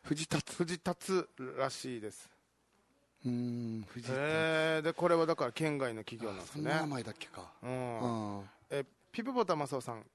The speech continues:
Speaker 2: えー、ティーアンドジーボンバーのお二人、こんにちは。玉井さん、ゴーボンバーになってるね。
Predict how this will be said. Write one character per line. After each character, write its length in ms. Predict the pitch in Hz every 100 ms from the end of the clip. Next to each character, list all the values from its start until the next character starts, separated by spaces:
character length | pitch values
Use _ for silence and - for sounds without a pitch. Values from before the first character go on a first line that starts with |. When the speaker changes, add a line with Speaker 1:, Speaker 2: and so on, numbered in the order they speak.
| _
Speaker 2:
え 220 | 123 117
ー、 120 | -
テ 240 | 220 233 226
ィ 20 |
ー 40 |
ア 60 | 202
ン 60 |
ド 100 | 190
ジ 220 | 165 185 175
ー 20 |
ボ 120 | 165
ン 100 | 180
バ 140 | 151 139
ー 40 |
の 100 | 202
お 40 |
二 140 | 185 165
人、 80 | 147
こ 120 | 143
ん 20 |
に 100 | 127
ち 100 | -
は。 120 | 104 -
玉 180 | - 208
井 40 |
さ 200 | 196 165
ん、 60 | 156
ゴ 80 | 139
ー 160 | 139
ボ 120 | 143 151
ン 60 |
バ 100 | 143
ー 20 | 127
に 60 |
な 40 | 117
っ 40 |
て 120 | -
る 80 |
ね。 60 | 92